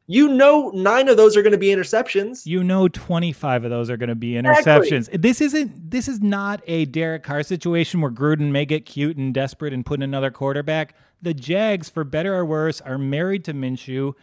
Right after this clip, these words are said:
Speaker 2: They put themselves behind the eight ball, and now they have the worst defense in the N F L.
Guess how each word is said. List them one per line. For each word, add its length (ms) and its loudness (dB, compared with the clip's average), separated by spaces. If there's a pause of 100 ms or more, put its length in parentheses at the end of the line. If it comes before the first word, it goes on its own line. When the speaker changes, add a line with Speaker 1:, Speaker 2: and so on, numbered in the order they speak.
(120)
Speaker 2:
They 100 -6
put 180 -6
themselves 480 -6
behind 360 -6
the 120 -4
eight 180 -4
ball, 300 -4 (240)
and 180 -6
now 460 -4 (400)
they 140 -6
have 200 -4
the 80 -4
worst 380 -6
defense 420 -8
in 80 -6
the 140 -4
N 100 -2
F 140 -6
L. 300 -6